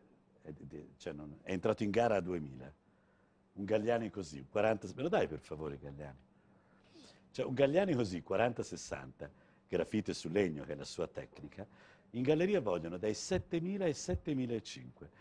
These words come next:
ne avete offerti duemila. L'opera è stupenda ed è qua.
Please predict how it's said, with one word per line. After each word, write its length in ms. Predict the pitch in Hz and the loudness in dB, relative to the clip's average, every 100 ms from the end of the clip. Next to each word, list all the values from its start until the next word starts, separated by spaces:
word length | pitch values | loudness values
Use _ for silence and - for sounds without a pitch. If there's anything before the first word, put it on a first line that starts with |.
| - - | -20 -14
ne 100 | - | -2
avete 240 | 107 113 127 | 0 2 2
offerti 460 | - 78 73 - | 0 -4 -4 -4
duemila. 400 | 85 87 71 64 65 - - - - | -4 -2 -4 -10 -16 -20 -20 -14 4
L'opera 320 | 101 - 85 | 4 6 4
è 60 | |
stupenda 640 | 71 - - 90 71 65 71 - - - - - - _ _ | 4 -4 0 2 2 -8 -12 -16 -20 -20 -20 -20 -20 _ _
ed 140 | 110 | -2
è 80 | 107 | -2
qua. 280 | - 78 73 | -2 -6 -6